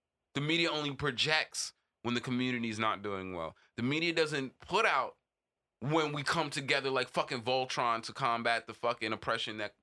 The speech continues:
that, that, that, that sees us on a regular basis. That's not the shit that the media wants to put out there. You know? And so, and so anytime you see that, the media wants to demonize it. They wanna find a reason to,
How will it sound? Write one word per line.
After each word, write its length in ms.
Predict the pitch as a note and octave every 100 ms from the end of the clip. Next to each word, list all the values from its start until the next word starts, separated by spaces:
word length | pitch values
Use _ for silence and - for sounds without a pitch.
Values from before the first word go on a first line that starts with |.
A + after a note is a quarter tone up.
| F#2+
that, 240 | G2+ F#2
that, 260 | G#2 G2 F#2+
that, 240 | G2 E2+
that 180 | F#2+ F#2+
sees 280 | - G#2 G2
us 180 | F#2+
on 80 | G2+
a 80 | F#2
regular 300 | F#2+ F#2 F2+
basis. 480 | E2+ E2+ - - - _ _ _
That's 220 | - E3+ -
not 140 | A3+
the 60 | D#3
shit 200 | - A#2
that 120 | F#2
the 60 | G#2+
media 280 | G#2 G2
wants 220 | F#2+ F#2 -
to 60 |
put 180 | - G#2
out 220 | - -
there. 160 | C2+ - _ _ _ _ _ _ _ _ _ _ _ _ _ _ _ _ _ _ -
You 120 | A2+
know? 240 | A2 - - - - -
And 160 | -
so, 540 | C3+ D3+ C3+ B2+ G#2+ E2 _ _
and 120 | C3
so 100 | C3
anytime 460 | C#3 E3 E3+ F3+ D#3+
you 80 | D3+
see 200 | - A3
that, 200 | F#3+ D3+
the 60 | C#3
media 220 | D#3 E3
wants 220 | D#3 D3+
to 40 |
demonize 540 | G#2+ E3 G#3 B2 F#2+ F#2
it. 80 | -
They 60 |
wanna 200 | C3 D3+
find 240 | - D3 C#3
a 60 |
reason 380 | C3+ D3 C#3 C3+
to, 240 | C3 B2